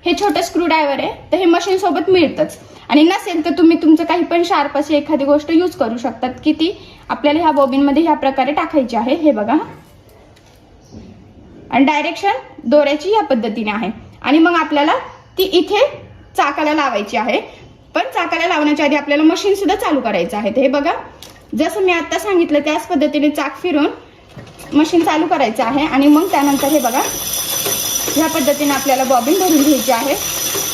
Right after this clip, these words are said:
तर जो दोरा आहे तो एकदम ह्याच पद्धतीने ताट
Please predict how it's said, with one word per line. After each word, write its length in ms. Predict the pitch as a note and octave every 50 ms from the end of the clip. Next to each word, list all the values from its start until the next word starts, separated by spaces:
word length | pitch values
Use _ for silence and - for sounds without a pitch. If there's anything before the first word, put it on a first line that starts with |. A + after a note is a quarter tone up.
| - - - - - - - - - - - - - - - - - - - - - - - - - - - - - - - - - - - - - - - - - - - - - - - - - - - - - - - -
तर 100 | - F4 E4+
जो 140 | C#4+ G4 E4+
दोरा 320 | C#4 F4 F4 E4+ E4+ F4
आहे 260 | F4 F4 F4+ F4+ E4+
तो 120 | D4+ D#4+ E4
एकदम 280 | E4 D4 C4 E4 F4
ह्याच 260 | G4 F#4 G4 F4+ F#4 -
पद्धतीने 460 | - F4+ C4 C#4+ C#4+ C#4+ D4+ D4 D#4+ E4
ताट 360 | D#4+ - D#4+ E4+ F4+ - -